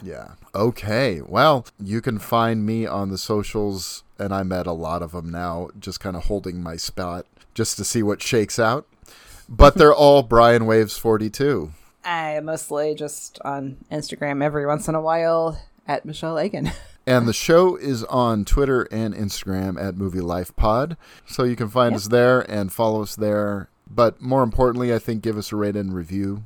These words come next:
Speaker 1: over on Apple Podcasts, Spotify. Uh, help us get the word out and get found by folks. We'd appreciate it.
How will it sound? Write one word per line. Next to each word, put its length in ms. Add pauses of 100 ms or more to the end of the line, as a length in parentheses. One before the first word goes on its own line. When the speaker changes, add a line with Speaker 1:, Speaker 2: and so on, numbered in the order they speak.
(180)
Speaker 1:
over 340
on 300 (340)
Apple 260
Podcasts, 600
Spotify. 640 (440)
Uh, 260
help 320
us 340 (760)
get 200
the 80
word 280
out 260
and 320 (220)
get 240
found 680 (240)
by 180
folks. 540 (140)
We'd 160
appreciate 580
it. 160